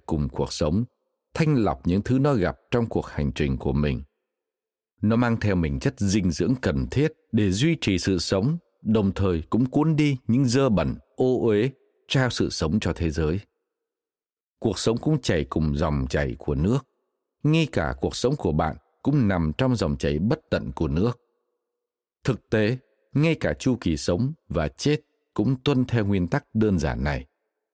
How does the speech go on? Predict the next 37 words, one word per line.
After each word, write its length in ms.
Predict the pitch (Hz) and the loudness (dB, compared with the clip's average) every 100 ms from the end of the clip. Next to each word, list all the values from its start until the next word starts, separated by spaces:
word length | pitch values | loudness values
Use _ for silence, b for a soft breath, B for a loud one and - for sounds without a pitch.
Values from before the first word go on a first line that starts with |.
| _ | _
Lưu 220 | 104 113 110 | 0 0 2
thông 220 | 113 104 | 0 0
là 200 | 82 71 | 0 -2
quy 260 | 65 - 110 | -4 0 2
luật 240 | 82 76 _ _ | 2 -2 _ _
của 280 | - 76 58 - | -4 -2 -2 -4
tự 120 | 87 | -2
nhiên. 300 | 73 85 76 69 _ _ _ _ _ _ _ _ _ _ _ | 0 0 -2 -6 _ _ _ _ _ _ _ _ _ _ _
Nhưng 200 | 147 156 | 0 2
có 160 | 147 165 | 2 0
một 180 | 151 107 | 0 0
sinh 240 | - 117 | 0 2
vật 160 | 95 - | 2 -2
khăng 280 | - 160 156 | -2 0 0
khăng 340 | - 147 131 | 0 0 2
đòi 240 | 85 73 67 | 2 0 -2
phá 260 | - 131 | -2 -2
bỏ 200 | 139 85 | 2 0
quy 180 | 62 117 | 0 0
luật 200 | 98 85 | 0 0
này 240 | 80 76 67 | 0 0 -2
của 160 | - 76 | -4 -2
tự 140 | 87 | 0
nhiên, 280 | 80 92 82 - _ _ _ - | 0 0 0 -6 _ _ _ -4
đó 240 | 101 110 | 0 0
chính 240 | - 147 | 0 0
là 160 | 117 78 | 2 2
loài 260 | 73 76 76 | 0 0 0
người. 340 | 80 76 65 _ _ _ _ _ _ _ _ _ - | -2 -2 -4 _ _ _ _ _ _ _ _ _ -6
Khát 180 | 202 | -4
khao 220 | - 160 135 | -2 0 2
muốn 200 | 131 160 | 2 0
sở 240 | - 82 | 0 0
hữu 160 | 85 110 | 0 0
nhiều 380 | 104 101 98 | 2 4 4
hơn 220 | 87 135 120 | 2 2 2
nữa, 200 | 123 | 2